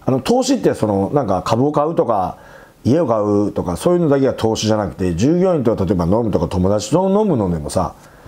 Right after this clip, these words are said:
まあ、別に派手なとこ行く必要もないし、たまにはいいんだよ。それが自分の心をね、それが投資ならいいんだわ。だから、同じ投資でも浪費でも、その紙一重。自分が投資だと思えば投資って、いや、まあ、投資だけど、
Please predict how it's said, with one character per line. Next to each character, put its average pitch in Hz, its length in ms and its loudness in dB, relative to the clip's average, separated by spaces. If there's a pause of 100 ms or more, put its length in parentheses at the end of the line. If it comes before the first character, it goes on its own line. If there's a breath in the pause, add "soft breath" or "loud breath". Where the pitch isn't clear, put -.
(420 loud breath)
ま 90 60 -4
あ、 - 20 -2
別 95 220 -2
に 78 200 -6
派 - 340 -6
手 135 80 2
な 135 100 0
と 87 100 -4
こ 85 80 0
行 80 100 -4
く 90 60 -6
必 - 200 -6
要 110 60 0
も 101 80 0
な 117 200 0
い 101 80 -4
し、 78 320 -8 (120)
た 92 100 -6
ま 123 100 2
に 214 80 2
は 208 80 2
い 202 40 0
い - 20 0
ん 190 60 2
だ 131 60 4
よ。 123 100 2
そ 127 100 0
れ 120 60 2
が 120 80 2
自 107 140 0
分 117 160 2
の 120 80 2
心 123 320 0
を 101 260 -2
ね、 139 300 0
そ - 140 2
れ 285 60 2
が 285 80 2
投 202 220 2
資 202 120 -2
な 196 80 2
ら 120 80 0
い 95 60 -2
い 92 40 -2
ん 82 60 -2
だ 69 100 -4
わ。 - 140 -4 (580 loud breath)
だ 208 80 2
か 175 60 4
ら、 139 140 0
同 226 360 0
じ 202 100 -2
投 226 200 4
資 185 120 -2
で 233 60 4
も 202 100 2
浪 170 140 2
費 165 120 2
で 170 60 2
も、 131 120 0
そ 135 100 0
の 127 80 0
紙 151 320 0
一 - 180 2
重。 - 60 -4
自 117 160 2
分 196 140 2
が 226 80 2
投 240 120 0
資 226 60 -2
だ 285 80 0
と 208 80 0
思 127 100 0
え 104 60 0
ば 85 40 -4
投 117 300 0
資 143 180 0
っ 135 40 0
て、 107 240 -4
い - 20 2
や、 92 80 2
ま 82 120 -2
あ、 - 20 -4
投 117 200 -2
資 104 120 0
だ 123 80 2
け 92 80 -4
ど、 90 360 0